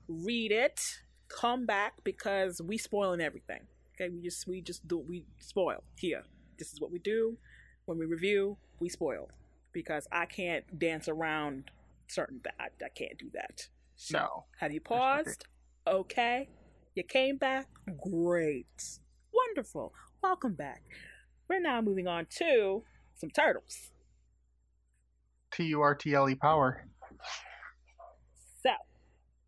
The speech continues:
Speaker 1: Turtles. This is the issue where, uh, Green Ranger Shredder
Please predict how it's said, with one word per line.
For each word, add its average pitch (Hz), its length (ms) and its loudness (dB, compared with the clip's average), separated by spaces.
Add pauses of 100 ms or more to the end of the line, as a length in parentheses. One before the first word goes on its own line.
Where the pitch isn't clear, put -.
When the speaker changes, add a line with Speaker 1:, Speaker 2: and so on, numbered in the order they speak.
(600)
Speaker 1:
Turtles. - 680 0 (260)
This 453 220 2
is 233 100 -2
the 180 180 -2
issue 151 480 -4 (1120)
where, 147 500 0 (920)
uh, 101 400 -4 (720)
Green 285 260 0
Ranger 214 240 2
Shredder 165 420 4